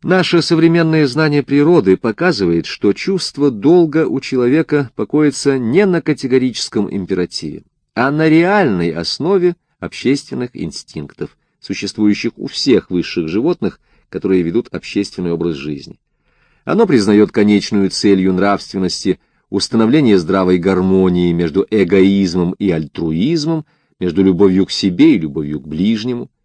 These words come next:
Человек, желающий жить в благоустроенном обществе и быть счастливым, должен стремиться достичь не только своего собственного счастья,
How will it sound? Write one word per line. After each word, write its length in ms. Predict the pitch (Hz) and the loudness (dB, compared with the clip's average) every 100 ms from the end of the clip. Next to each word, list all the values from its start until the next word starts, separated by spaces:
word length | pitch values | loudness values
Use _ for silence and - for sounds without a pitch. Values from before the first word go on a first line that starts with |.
| _ _ _ _ _ _ | _ _ _ _ _ _
Человек, 600 | - 139 147 160 156 - | -2 4 6 6 2 -2
желающий 680 | - 131 147 151 143 - 139 | -2 2 2 4 2 2 0
жить 260 | 113 139 117 | 4 2 2
в 80 | 87 | 0
благоустроенном 920 | 127 131 131 - 135 143 127 117 113 - | 0 2 0 2 4 6 4 2 -4 -2
обществе 640 | 151 143 - 95 - 92 | 0 0 -4 -12 -6 -4
и 20 | |
быть 320 | 85 101 - _ _ _ | 0 0 -2 _ _ _
счастливым, 920 | - 104 - - 113 196 123 80 76 | -10 -6 -4 -2 0 2 2 0 -2
должен 300 | 143 185 165 | 0 0 -2
стремиться 460 | - 131 165 - 135 | -6 -6 -4 -4 -4
достичь 480 | 131 - 156 - | -4 -4 -10 -8
не 100 | 135 | -10
только 320 | 123 190 208 202 | -2 0 0 0
своего 320 | 190 180 185 | 2 4 4
собственного 800 | - - 160 - - 95 90 87 | 2 2 2 0 -12 -10 -8 -10
счастья, 640 | - - 78 73 - - | -10 -10 -10 -12 -14 -16